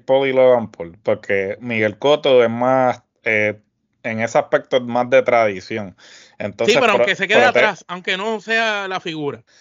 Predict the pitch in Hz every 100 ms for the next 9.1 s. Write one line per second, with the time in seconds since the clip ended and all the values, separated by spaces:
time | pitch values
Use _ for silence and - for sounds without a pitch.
0 | _ _ 135 160 202 226 190 277 214 220
1 | 226 220 160 156 - 156 147 143 160 190
2 | 190 190 190 170 170 151 139 113 226 147
3 | 151 147 147 147 147 - _ _ _ _
4 | _ _ 226 254 247 226 214 202 180 185
5 | 190 208 208 208 202 202 208 190 190 202
6 | 202 196 110 - 175 117 135 120 127 113
7 | 120 127 151 151 151 151 165 156 147 135
8 | 143 151 156 139 139 160 113 135 147 135